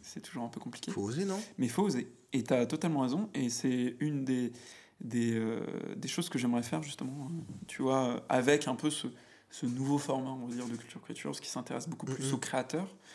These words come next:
Speaker 1: C'est quelque chose que j'aimerais faire. Et là, euh, voilà, j'ai déjà des idées pour, euh, pour l'année prochaine. Je commence à lancer les invites, euh, à essayer de gérer aussi un peu le truc, parce que, mine de rien,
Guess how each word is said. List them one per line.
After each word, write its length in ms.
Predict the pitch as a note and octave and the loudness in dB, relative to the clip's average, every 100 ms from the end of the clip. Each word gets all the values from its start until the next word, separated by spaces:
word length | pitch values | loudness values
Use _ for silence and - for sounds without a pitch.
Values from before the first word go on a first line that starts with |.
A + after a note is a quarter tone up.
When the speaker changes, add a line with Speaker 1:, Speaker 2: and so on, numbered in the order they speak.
| - - | -20 -20
Speaker 1:
C'est 100 | - | -12
quelque 200 | - A#2 | -8 -8
chose 160 | A#2+ D3+ | -8 -6
que 100 | B2+ | -2
j'aimerais 260 | A#2+ A#2 A#2+ | 0 0 -2
faire. 200 | - - - | -6 -10 -10
Et 140 | - B2 | -4 2
là, 420 | B2 C#3 D3 A2+ - - - | 6 8 6 2 -6 -18 -10
euh, 60 | A#2+ | -6
voilà, 220 | A#2+ B2 | 0 2
j'ai 100 | A#2 | 2
déjà 240 | A#2 C3+ C#3 | 2 4 4
des 200 | C3+ C3 | 2 0
idées 160 | C3 | 0
pour, 320 | C#3 - B2+ A#2+ | 0 0 0 0
euh, 80 | A#2 - - - | -4 -10 -18 -12
pour 140 | - | -2
l'année 140 | A#2+ A#2+ | 2 2
prochaine. 360 | A#2+ - D3 | 0 2 4
Je 60 | D#3+ | 4
commence 280 | - B2+ A#2+ | 0 -2 0
à 20 | |
lancer 260 | B2+ B2+ C#3 | -2 0 0
les 120 | B2 | 2
invites, 420 | B2 A2+ - - - - - - - | 2 2 -4 -8 -12 -20 -20 -18 -2
euh, 880 | B2 B2+ B2 A#2+ A#2 A#2 A2+ A#2 A2+ - | 4 6 8 8 6 6 4 2 2 4
à 100 | B2+ | 4
essayer 260 | A#2 D#3 | 6 4
de 40 | C3 | 4
gérer 240 | C3+ C#3+ | 4 4
aussi 200 | D3 - | 2 2
un 40 | B2 | -2
peu 120 | A#2+ | -2
le 60 | |
truc, 200 | - A#3+ | 0 -2
parce 180 | A#3 A#3+ | 0 -4
que, 100 | - | 0
mine 120 | A#3+ B3 | 2 4
de 40 | |
rien, 340 | A#3+ C3 C3 | 4 2 0